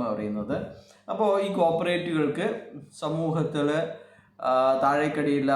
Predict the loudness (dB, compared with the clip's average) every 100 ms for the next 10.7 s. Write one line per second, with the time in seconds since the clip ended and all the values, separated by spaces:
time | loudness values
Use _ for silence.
0 | 0 -2 -2 -2 -2 0 0 0 -4 -10
1 | -8 -2 2 2 2 0 -4 -10 -6 -2
2 | -2 -2 -2 -2 -2 -4 -4 -4 -2 -2
3 | 0 -2 -2 -4 -4 -6 -8 -4 -2 -2
4 | -4 -8 -14 -20 -6 -6 -4 -2 0 2
5 | 0 -2 -4 -4 -4 -4 -8 -8 -4 -2
6 | -2 -2 -2 0 0 -4 -12 -20 _ -2
7 | 0 2 0 -2 -6 -16 -10 -4 0 2
8 | 2 2 0 -2 -2 0 0 0 0 -2
9 | -4 -4 -8 -8 -6 -4 -6 -8 -10 -12
10 | -16 -20 -12 -6 -4 -4